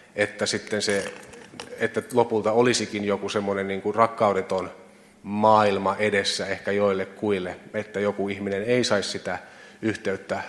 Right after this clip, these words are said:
rakkauteen ja voisi päättää, että olisi ikuisesti erossa siis niinku toisista ihmisistä ja, ja Jumalasta. Ja ihan vaan tästä kolmi-, kolminaisuudesta vaan pitää sanoa se, että sehän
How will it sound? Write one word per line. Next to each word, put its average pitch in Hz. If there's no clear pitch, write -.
rakkauteen 95
ja 98
voisi 101
päättää, 104
että 95
olisi 98
ikuisesti 104
erossa 95
siis 95
niinku 92
toisista 101
ihmisistä 95
ja, 90
ja 98
Jumalasta. 98
Ja 92
ihan 117
vaan 113
tästä 117
kolmi-, 117
kolminaisuudesta 117
vaan 110
pitää 113
sanoa 110
se, 107
että 104
sehän 101